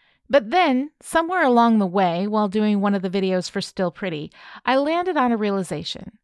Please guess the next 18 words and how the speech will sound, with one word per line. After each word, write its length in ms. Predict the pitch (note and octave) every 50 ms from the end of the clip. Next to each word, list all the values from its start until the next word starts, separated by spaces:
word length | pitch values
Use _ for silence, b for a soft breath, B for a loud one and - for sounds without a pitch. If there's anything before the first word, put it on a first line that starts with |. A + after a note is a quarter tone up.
| _ _ _ _ _ _
that 160 | - A#3+ A3 A3+
we 120 | C#4+ C#4
treat 320 | - - - - G4 -
romance 680 | - G#3+ F#3+ A#3 A#3 A#3 A#3 A3+ A3+ A#3 A3+ A3+ A3+ - -
and 240 | - G3 F#3 F3 F3
love 340 | F3 F3 F3 E3+ E3+ D#3+ D#3+
as 200 | - F#3 D#3 -
though 160 | - F#3 F3+
they 160 | F3+ F#3+ F#3
are 140 | F3+ F3 -
interchangeable, 880 | - G3 F#3 F3+ - - - F#3 F3+ F#3 - - - - F#3+ G3+ - - - _ _ _ _
but 140 | - G#3 -
they 100 | A#3+ A#3
are 80 | A#3
drastically 920 | G#3+ - - G#3+ A3+ A3+ G#3+ C4+ C4 C4 A3+ - - - A#3 - A#3 A#3 G3+
different 360 | - G#3 - - G3 F#3 -
things. 480 | G3+ F#3+ E3+ - - - - - - B B B B B B B B B B B B
Romance 680 | F3+ F3+ A#3 B3+ C#4 C#4+ D4 D#4+ E4 D#4+ D#4+ - -